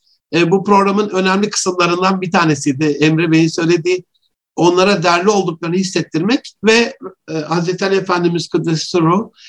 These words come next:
e, çocuklara yaşadığı çağa göre değil, yaşayacağı çağa göre. Yani onları geleceğe hazırlamakla ilgili bir sorumluluğumuz da var. Ben Gençlik Genel Müdürümüz Doktor Emre Topoğlu Bey'e,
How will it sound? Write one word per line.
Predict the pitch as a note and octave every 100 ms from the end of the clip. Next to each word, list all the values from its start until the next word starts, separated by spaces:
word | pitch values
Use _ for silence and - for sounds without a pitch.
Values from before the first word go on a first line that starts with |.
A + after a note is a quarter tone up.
| - _ -
e, | D#3+ D3+
çocuklara | D3 E3+ F3+ F3+
yaşadığı | F3 E3 F#3+ F#3+ F#3+
çağa | F#3 D#3+
göre | E3 F#3+
değil, | G#3+
yaşayacağı | D#3+ - E3+ F3+ F#3+
çağa | F#3 D#3 C#3
göre. | B2+ B2
Yani | D3+ E3
onları | - F3 F3+ G3
geleceğe | G#3+ F3+ F3+ F#3+
hazırlamakla | F#3 F#3 F#3+ G3+ -
ilgili | E3 F3+ B3+ - _ _ -
bir | F#3
sorumluluğumuz | F#3 F#3 F3+ F#3 F#3
da | D#3
var. | D3+ A3 - - _
Ben | G3 B3+ C#4+ -
Gençlik | F3+ G#3 G#3 B3
Genel | - A3 A3+
Müdürümüz | G#3+ A3 A3 G3+ G3
Doktor | G3+ G#3+
Emre | G#3 G#3 G#3
Topoğlu | G#3 G3+ F#3+ F#3+ F#3
Bey'e, | F3+ F3+